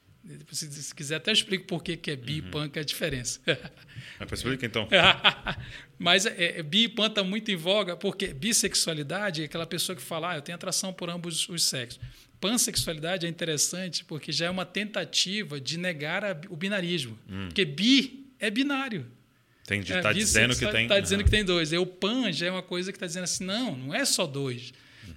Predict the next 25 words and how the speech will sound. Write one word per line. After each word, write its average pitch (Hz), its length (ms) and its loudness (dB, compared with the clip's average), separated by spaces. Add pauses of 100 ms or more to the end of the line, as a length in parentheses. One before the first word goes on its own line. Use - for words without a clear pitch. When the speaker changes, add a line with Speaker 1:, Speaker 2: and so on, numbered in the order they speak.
Speaker 1:
É 151 400 2
sexualidade, 170 640 -4
atração 196 440 0
por 247 160 -8
pessoas, 147 600 -2
né? 220 220 -6
Speaker 2:
Uhum. 85 340 -10
Speaker 1:
Então, 165 140 -10
por 170 120 -8
qualquer 180 260 -4
coisa. 185 500 4
Então, 127 180 -6
é 160 60 -2
uma 170 120 -4
tentativa 190 640 0
de 170 120 -2
melhorar 175 840 2 (400)
o 160 100 -8
que 170 140 -2
já 147 220 6
é 147 260 0
o 156 280 -8
tal 135 200 -4
do 147 120 -6
bissexual. 135 720 -4